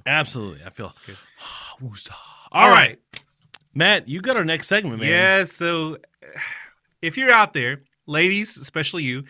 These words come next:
Speaker 2: you probably love Hallmark movies around Christmas time, or maybe just all throughout
Speaker 1: You
Speaker 2: the
Speaker 1: don't,
Speaker 2: year.
Speaker 1: you love them, love them.
Speaker 2: Like,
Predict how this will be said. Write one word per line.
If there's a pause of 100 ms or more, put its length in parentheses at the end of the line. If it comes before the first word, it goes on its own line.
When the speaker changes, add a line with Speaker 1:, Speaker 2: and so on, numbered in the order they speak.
(560)
Speaker 2:
you
probably
love
Hallmark
movies
around
Christmas
time,
or
maybe
just
all
throughout
Speaker 1:
You
Speaker 2:
the
Speaker 1:
don't,
Speaker 2:
year.
Speaker 1:
you
love
them,
love
them.
Speaker 2:
Like,